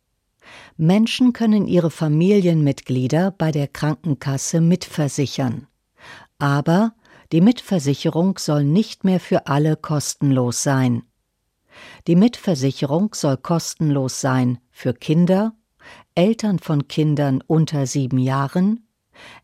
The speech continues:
Eltern von Kindern mit Behinderung, pflegende Angehörige und Menschen in dem Rentenalter. Menschen sollen jetzt mehr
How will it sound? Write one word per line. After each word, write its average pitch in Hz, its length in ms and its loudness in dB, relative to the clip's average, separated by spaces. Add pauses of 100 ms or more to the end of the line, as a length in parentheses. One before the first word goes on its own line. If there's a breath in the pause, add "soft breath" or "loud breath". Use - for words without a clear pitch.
Eltern 226 500 2
von 156 320 -2
Kindern 175 500 2
mit 139 200 -2
Behinderung, 147 800 0 (680 loud breath)
pflegende 175 760 0
Angehörige 165 1000 0 (580 loud breath)
und 233 380 2
Menschen 170 540 0
in 151 220 0
dem 170 180 0
Rentenalter. 131 1120 -2 (1300 loud breath)
Menschen 156 640 2 (120)
sollen 156 400 2
jetzt - 500 -4
mehr 180 440 2